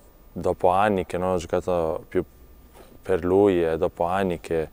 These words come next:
eh, abbiamo fatto quello che abbiamo fatto, siamo... ho capito tante cose, quindi negli ultimi cinque, sei, sette anni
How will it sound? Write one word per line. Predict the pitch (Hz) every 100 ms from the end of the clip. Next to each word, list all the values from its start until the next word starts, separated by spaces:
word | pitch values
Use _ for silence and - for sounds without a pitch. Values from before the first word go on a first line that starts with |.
| - - - - -
eh, |
abbiamo | 80 78 76 78 78 78 85 82
fatto | - 92 -
quello | - 90 87
che | -
abbiamo | 82 92
fatto, | 90 - 82 - 90
siamo... | - 87 82 82 80 78 - - - - -
ho | - 98
capito | - 92 107 -
tante | 95 98 95 92
cose, | - 92 98 85 82 -
quindi | 92 90 85 90 87
negli | 85 85
ultimi | 90 - 90 87 85 78
cinque, | - 95 90 82
sei, | 76 - 87
sette | - 82 85
anni | 80 92 87